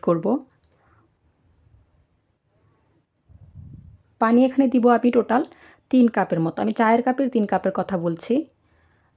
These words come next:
তিন কাপ পানি দিলেই ঝোলটা একদম পারফেক্ট থাকবে শেষ পর্যন্ত। আলুটা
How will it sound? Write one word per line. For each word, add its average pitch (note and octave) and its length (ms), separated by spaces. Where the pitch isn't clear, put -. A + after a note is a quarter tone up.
তিন A3 120
কাপ A3 220
পানি G#3 160
দিলেই A3 240
ঝোলটা G3 320
একদম G3 260
পারফেক্ট F#3+ 400
থাকবে F#3+ 260
শেষ G#3+ 120
পর্যন্ত। F#3 340
আলুটা G3 200